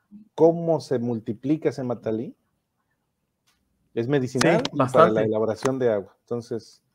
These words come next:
Speaker 1: es
Speaker 2: Y ese pareciera que no necesariamente necesita tanta agua, ¿no?
Speaker 1: Así es,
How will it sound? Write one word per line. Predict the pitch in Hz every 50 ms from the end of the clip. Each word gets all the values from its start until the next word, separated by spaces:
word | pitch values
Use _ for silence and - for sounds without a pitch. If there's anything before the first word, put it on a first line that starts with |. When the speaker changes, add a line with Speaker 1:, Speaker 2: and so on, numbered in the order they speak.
| _ _ _ _ _ _ _ _
Speaker 1:
es | 113 117 117 113 - - - _ _ _ _ - - - _ _ _ _ _ _ _ _ _ _ _ _ _ _ _ _ _ _ _ _ _ _ _ _ _ _ _
Speaker 2:
Y | 277 208 156 160
ese | 190 214 214 -
pareciera | - 208 170 156 156 - 202 220 202
que | 214 - 165
no | 170 185 202
necesariamente | 208 185 190 - 175 175 185 185 185 185 185 190 175
necesita | 160 143 139 139 139 135 180 170 - 170 147
tanta | - 156 151 147 147 147
agua, | 165 196 175 143 120
¿no? | 117 123 156 196 - - _ _ _ _ _ _ -
Speaker 1:
Así | 98 92 90 - - 101 98
es, | 98 123 156 - _ _ _